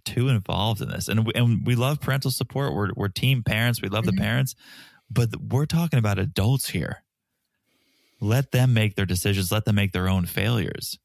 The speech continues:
Speaker 2: But if the kids are morons, I mean, you have to step in.
Speaker 1: But that's what makes the show great, is the kids
Speaker 2: I
Speaker 1: being
Speaker 2: know.
Speaker 1: morons.
Speaker 2: <laughs>
Speaker 1: So,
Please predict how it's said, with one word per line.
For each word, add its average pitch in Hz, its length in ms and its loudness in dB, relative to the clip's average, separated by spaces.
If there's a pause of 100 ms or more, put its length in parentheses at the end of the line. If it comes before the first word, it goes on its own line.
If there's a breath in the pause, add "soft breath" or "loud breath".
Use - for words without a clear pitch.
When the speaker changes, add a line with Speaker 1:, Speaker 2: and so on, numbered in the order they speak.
(180)
Speaker 2:
But 175 100 -4
if 185 100 -2
the 196 80 -4
kids 202 240 -6
are 185 120 0
morons, 165 500 0
I 175 40 0
mean, 147 480 -2
you 170 100 2
have 170 160 -2
to - 80 -10
step 165 260 -6
in. 156 280 0 (340 loud breath)
Speaker 1:
But - 100 -10
that's 170 160 -2
what 165 80 2
makes 160 180 2
the - 60 -4
show 151 240 0
great, 160 280 -2
is 139 120 -2
the - 80 -4
kids 104 220 -2
Speaker 2:
I - 40 -2
Speaker 1:
being 101 180 2
Speaker 2:
know. 101 120 4
Speaker 1:
morons. 98 400 2
Speaker 2:
<laughs> 208 520 0
Speaker 1:
So, 139 320 2